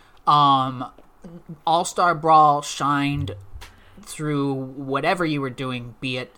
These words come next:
single player, arcade mode, uh, or online, even training. Whereas Multiverses, I only found a lot of enjoyment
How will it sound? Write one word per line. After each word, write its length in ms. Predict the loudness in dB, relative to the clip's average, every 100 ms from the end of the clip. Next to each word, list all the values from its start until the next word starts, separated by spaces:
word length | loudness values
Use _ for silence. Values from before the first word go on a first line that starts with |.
| _
single 380 | -8 -6 -6 -8
player, 440 | -10 -8 -6 -6
arcade 420 | -6 -8 -8 -10 -8
mode, 440 | -12 -12 -12 -14 -18 -8
uh, 240 | -4 -4
or 200 | -6 -8
online, 680 | -4 -4 -6 -8 -8 -8 -10
even 240 | -12 -12
training. 520 | -12 -8 -6 -6 -8 -14 -20 -20 -8
Whereas 440 | -2 0 0 -4
Multiverses, 880 | -4 -4 -4 -8 -6 -6 -6 -10 -10 -6
I 180 | -8
only 400 | -6 -4 -4 -4
found 600 | -8 -4 2 2 2 -4 -10
a 100 | -8
lot 320 | -8 0 0 0
of 80 |
enjoyment 680 | -6 -8 -6 -6 -6 -10 -12